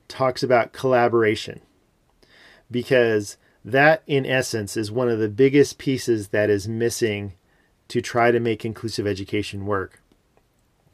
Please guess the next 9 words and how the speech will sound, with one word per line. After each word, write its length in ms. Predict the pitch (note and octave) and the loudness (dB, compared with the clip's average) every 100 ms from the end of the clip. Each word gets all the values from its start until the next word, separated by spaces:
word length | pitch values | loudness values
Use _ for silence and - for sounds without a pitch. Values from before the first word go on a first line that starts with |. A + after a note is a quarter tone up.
| - | -8
As 280 | B2 C3+ C#3+ | 0 2 2
a 80 | |
special 340 | C#3+ D3+ C#3 D3 | 2 0 0 0
education 640 | C3 B2+ - C3 - A#2+ | 0 0 -2 -4 -2 -6
teacher, 500 | - D3 - G#2 F2+ _ _ _ _ _ _ _ - | -2 -2 2 0 0 _ _ _ _ _ _ _ -6
we 220 | A#2 C#3 | 2 2
should 360 | C3+ D3 D3 B2+ | 4 4 4 4
be 160 | C#3 | 0
collaborating 1040 | B2 B2+ A#2+ A#2 A#2+ A#2+ A2 G#2+ G2+ G2 | 0 0 2 4 2 4 4 2 0 -6